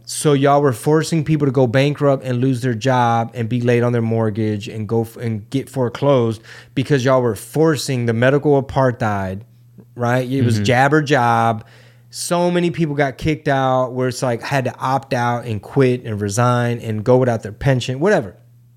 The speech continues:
Speaker 1: People on the left are like, "We now have m-, newer tools. You know, the virus has evolved. You know, this is where we are now.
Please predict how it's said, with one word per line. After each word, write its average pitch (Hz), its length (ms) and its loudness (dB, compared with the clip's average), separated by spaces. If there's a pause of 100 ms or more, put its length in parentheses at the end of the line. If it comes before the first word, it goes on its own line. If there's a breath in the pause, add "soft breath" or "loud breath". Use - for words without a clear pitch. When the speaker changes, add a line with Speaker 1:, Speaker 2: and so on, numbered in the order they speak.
(1120 soft breath)
Speaker 1:
People 180 220 4
on 135 80 0
the 117 60 0
left 190 480 0 (100)
are 127 120 2
like, 117 320 -2 (200)
"We 131 160 -2
now 127 260 0
have 113 360 -4
m-, 110 120 -8 (100)
newer 113 320 2
tools. 107 560 -2
You 135 100 -4
know, 98 340 -2
the 117 400 -2
virus 113 360 2
has 101 180 -2
evolved. 120 560 -2
You 135 60 -4
know, 110 100 2
this 135 220 0
is 139 100 -2
where 127 160 2
we 123 140 2
are 104 160 0
now. 104 580 0